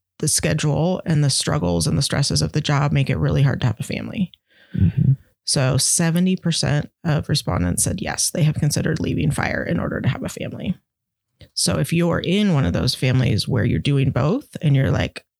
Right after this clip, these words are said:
Speaker 1: "I feel like I can't do this," don't worry, you're not alone. You're not being a baby. It's really hard.
Speaker 2: No, it's real.
Speaker 1: Mm-hmm.
Speaker 2: Yeah. I mean, shit, look at me. I'm one of those people.
Speaker 1: Mm-hmm. Yeah.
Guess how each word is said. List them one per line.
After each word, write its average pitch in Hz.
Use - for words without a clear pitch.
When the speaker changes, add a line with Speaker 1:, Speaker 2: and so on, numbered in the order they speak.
Speaker 1:
"I 123
feel 135
like 143
I 143
can't -
do 151
this," 233
don't 202
worry, 185
you're 156
not 151
alone. 170
You're 160
not 151
being 190
a -
baby. 151
It's 180
really 202
hard. 180
Speaker 2:
No, 202
it's 117
real. 120
Speaker 1:
Mm-hmm. 170
Speaker 2:
Yeah. 123
I -
mean, -
shit, 120
look 101
at 107
me. 107
I'm 107
one 98
of 90
those 87
people. -
Speaker 1:
Mm-hmm. 160
Yeah. 208